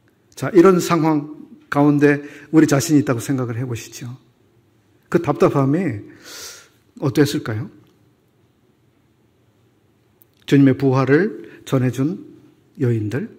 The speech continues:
그리고 엠마오의 제자들, 그들의 이야기는 제자들에게 믿어지지 않았습니다.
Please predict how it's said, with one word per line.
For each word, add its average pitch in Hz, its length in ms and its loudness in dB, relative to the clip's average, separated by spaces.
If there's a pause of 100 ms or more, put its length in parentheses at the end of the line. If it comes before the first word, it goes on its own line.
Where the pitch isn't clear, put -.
(440)
그리고 120 640 -2
엠마오의 127 360 0
제자들, 117 500 -6 (2500)
그들의 175 320 8
이야기는 143 920 4
제자들에게 131 480 2
믿어지지 139 500 4
않았습니다. 123 540 -8